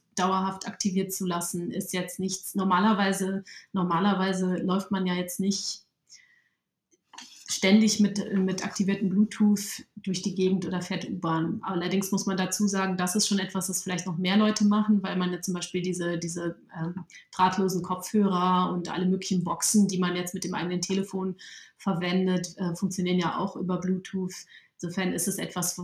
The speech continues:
man sagen kann, gut, das haben sowieso schon relativ viele Leute für, äh, Nutzungszwecke, die jetzt weniger edel und wichtig sind als Corona-Tracking, sowieso schon dauerhaft an. Das mit dem Mikro, ja,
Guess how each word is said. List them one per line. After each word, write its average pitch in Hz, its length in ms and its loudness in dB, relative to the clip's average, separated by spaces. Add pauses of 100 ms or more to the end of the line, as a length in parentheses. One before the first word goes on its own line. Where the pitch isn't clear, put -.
man 170 160 -2
sagen 175 220 -2
kann, 175 200 -6
gut, 175 360 -8
das 165 180 -6
haben 175 180 0
sowieso 180 460 0
schon 180 240 -2
relativ 185 420 -2
viele 185 260 -2
Leute 180 380 -2
für, 180 560 -4
äh, 175 400 -6 (340)
Nutzungszwecke, 196 880 2
die 175 140 -4
jetzt 180 340 -2
weniger 190 440 2
edel 185 260 2
und 180 200 -2
wichtig 196 340 -2
sind 170 280 -4
als - 140 -8
Corona-Tracking, 175 960 -4 (180)
sowieso 175 480 0
schon 170 240 0
dauerhaft 160 580 -2
an. 147 300 -4
Das - 180 -6
mit 180 140 -2
dem 180 100 2
Mikro, 180 600 0 (1400)
ja, 185 580 2